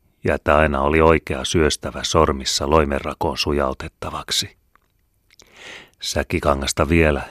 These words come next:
ja yksiniitistä sarkaa jollakin tavalla,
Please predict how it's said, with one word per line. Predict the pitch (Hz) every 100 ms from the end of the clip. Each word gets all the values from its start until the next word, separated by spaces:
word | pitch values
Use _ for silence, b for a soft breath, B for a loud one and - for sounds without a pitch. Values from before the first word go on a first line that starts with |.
| -
ja | 95
yksiniitistä | 80 78 - 71 73 92 - 87
sarkaa | - 87 82 78 - 67
jollakin | 78 78 69 - 64
tavalla, | 71 69 67 71